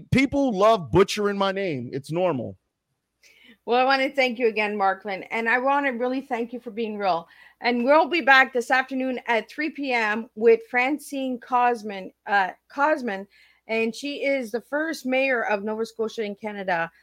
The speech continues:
Speaker 2: Uh, she's eighty-two, so we're gonna sit and we're gonna talk politics. So it's gonna be a deep, hard tea as well.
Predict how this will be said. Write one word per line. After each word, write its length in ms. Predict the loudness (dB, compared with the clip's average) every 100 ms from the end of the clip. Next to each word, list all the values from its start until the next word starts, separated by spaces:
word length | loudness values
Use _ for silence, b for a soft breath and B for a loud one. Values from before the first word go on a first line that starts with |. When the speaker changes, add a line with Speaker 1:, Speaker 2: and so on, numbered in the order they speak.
| _ -2
Speaker 2:
Uh, 240 | 2 2
she's 320 | 0 -8 -10 -6
eighty-two, 640 | -4 -2 -4 0 0 0
so 260 | -2 2 4
we're 220 | 4 0
gonna 260 | 0 -2 -2
sit 260 | -4 -6
and 60 | -4
we're 80 | -4
gonna 180 | -4 -4
talk 280 | -4 -4
politics. 640 | _ 2 2 -2 -4 -6 -4
So 120 | -2
it's 120 | -2
gonna 200 | -2 -2
be 180 | -2 -2
a 40 |
deep, 340 | -4 -4 -8 -8
hard 360 | 0 0 0
tea 240 | -4 -4 -2
as 160 | -2
well. 360 | 0 2 4 0